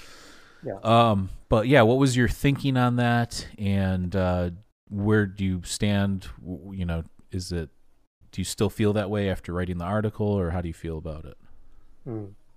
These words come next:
Speaker 1: Yeah, so the article I wrote back in two thousand thirteen, so eight years ago.
Speaker 2: Right.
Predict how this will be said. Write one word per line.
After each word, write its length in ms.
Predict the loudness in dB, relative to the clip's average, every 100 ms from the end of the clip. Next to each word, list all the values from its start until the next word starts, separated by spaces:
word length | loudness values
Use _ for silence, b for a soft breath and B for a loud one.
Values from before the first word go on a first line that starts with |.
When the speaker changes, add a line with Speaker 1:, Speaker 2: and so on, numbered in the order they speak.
| _ _ -18 B B B B _ _
Speaker 1:
Yeah, 340 | 4 8 8 8
so 460 | 4 4 4 2 0
the 120 | 4
article 640 | 4 4 -2 -4 -2 -4 -4
I 80 | -6
wrote 520 | -4 -4 -4 -6 -10 _ -6
back 260 | -6 -8
in 460 | -8 -8 -10 -12 -18 _ _ -6
two 140 | 2
thousand 320 | 2 2 0 0
thirteen, 720 | 0 0 -2 -2 -6 -12 -16 -20 _ _ _
so 560 | -2 0 0 -2 -6 -10 -20 -20 -20 -20 -2
eight 200 | -2 0
years 180 | 0 0
ago. 360 | 0 -2 -2 -6 -6
Speaker 2:
Right. 320 | -4 -2